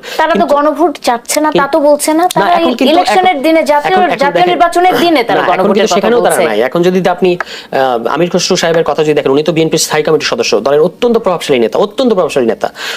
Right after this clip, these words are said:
Speaker 2: উনি বলতেছেন যে কমিশনে কি আলোচনা হয়েছে না হয়েছে ভুলে যান,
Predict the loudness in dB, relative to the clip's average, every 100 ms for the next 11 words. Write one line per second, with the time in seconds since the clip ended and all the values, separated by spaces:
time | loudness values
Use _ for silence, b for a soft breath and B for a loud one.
0 | -2 0 2 2 0 0 0 0 0 0
1 | 0 2 0 2 2 2 2 2 0 0
2 | 0 0 -2